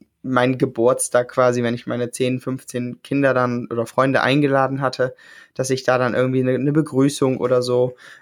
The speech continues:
ähm, vor, vor versammelter Mannschaft irgendwie halten muss.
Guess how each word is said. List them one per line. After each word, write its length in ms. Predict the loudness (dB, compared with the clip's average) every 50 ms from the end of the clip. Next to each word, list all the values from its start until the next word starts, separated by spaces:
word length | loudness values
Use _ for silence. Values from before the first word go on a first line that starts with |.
| _ _ 0
ähm, 420 | 0 2 2 2 -2 -4 -6 -8 _ _ _ _ _ _ _ -20 _ -16 -14
vor, 280 | -14 -2 0 0 0
vor 340 | 2 2 2 2 4 2 0
versammelter 560 | 0 0 0 2 2 2 2 2 0 0 0
Mannschaft 420 | 0 0 -2 -2 -4 -6 -6 -6 -4
irgendwie 380 | -6 -4 -4 -4 -6 -8 -4
halten 320 | -2 0 -2 0 -2 -4 -2
muss. 260 | -2 -2 -2 -2